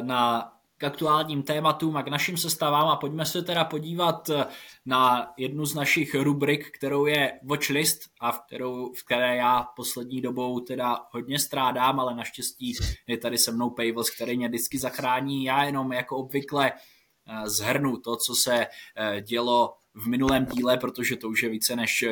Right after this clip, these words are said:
čtrnáct dní, co jsme vám řekli naše tipy. Takže Pejvos doporučoval vzít Bukayo Saku, to se mu povedlo. Bukayo Saka, eh, zahrál osm bodů.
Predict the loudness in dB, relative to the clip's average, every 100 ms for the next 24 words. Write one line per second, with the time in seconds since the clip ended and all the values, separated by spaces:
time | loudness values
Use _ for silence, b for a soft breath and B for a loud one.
0 | 0 -4 -2 2 4 4 0 0 0 0
1 | -2 -4 4 4 4 -2 -4 -4 -2 0
2 | -2 -4 -4 -4 -4 B B -2 0 0
3 | -2 -4 -2 -2 -2 -2 -4 -4 -2 2
4 | 2 2 -4 -6 -6 -10 -12 -10 -2 0
5 | 2 0 0 -4 -2 -4 -4 -6 -6 -2
6 | 0 2 2 B B -10 -2 0 0 0
7 | 2 2 2 -2 _ -4 -2 -2 -4 0
8 | 2 2 2 2 -2 0 0 2 2